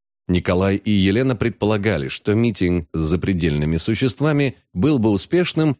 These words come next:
если бы их гималайские учителя встретились с ними не в спиритическом, а в физическом пространстве. В письме Шибаеву под эвфемизмом "посланные" скрывалась семья Хоршей, двадцать четвёртого июля явившаяся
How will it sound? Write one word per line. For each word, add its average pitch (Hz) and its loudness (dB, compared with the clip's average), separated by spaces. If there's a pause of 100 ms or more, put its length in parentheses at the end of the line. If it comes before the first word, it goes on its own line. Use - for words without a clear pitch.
если 87 0
бы 80 0
их 82 0
гималайские 80 -2
учителя 85 -4 (180)
встретились 160 0
с - -8
ними 139 2
не 110 0
в 95 -4
спиритическом, 104 -2 (160)
а 98 0
в 85 -8
физическом 104 -2
пространстве. - -6 (1040)
В - -20
письме 170 2
Шибаеву 110 0
под 98 -2
эвфемизмом 101 0
"посланные" 71 -2 (120)
скрывалась 110 0
семья 95 -2
Хоршей, 65 -6 (140)
двадцать 85 -2
четвёртого 69 -4
июля 87 0 (140)
явившаяся 101 0